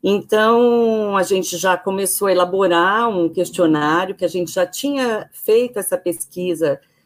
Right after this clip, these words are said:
por exemplo, em Hortolândia, no Jardim Santo André, que é uma pesquisa sobre qualidade de vida. Então, nós adaptamos agora essa,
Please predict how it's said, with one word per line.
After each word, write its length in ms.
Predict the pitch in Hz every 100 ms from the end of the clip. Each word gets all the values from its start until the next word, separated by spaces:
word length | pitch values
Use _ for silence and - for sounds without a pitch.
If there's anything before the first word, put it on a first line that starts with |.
| _
por 140 | 175 170
exemplo, 580 | 160 175 160 160 165
em 260 | 160 156 151
Hortolândia, 920 | 165 165 240 208 202 202 196 180 185
no 140 | 175
Jardim 360 | 170 165 160 156
Santo 260 | 175 165 208
André, 580 | 220 196 196 196 202 _ _ _ _ _
que 80 | 220
é 120 | 208
uma 180 | 214 214
pesquisa 420 | 226 226 233 220
sobre 240 | 220 208
qualidade 560 | 226 214 220 208 208 208
de 300 | - - 226
vida. 500 | 196 196 175 151 151 - _ _
Então, 140 | - 240
nós 160 | 247
adaptamos 800 | 262 269 - - 247 277 208 170
agora 540 | 170 165 156 143 135 - _ -
essa, 720 | 156 - 139 135 - -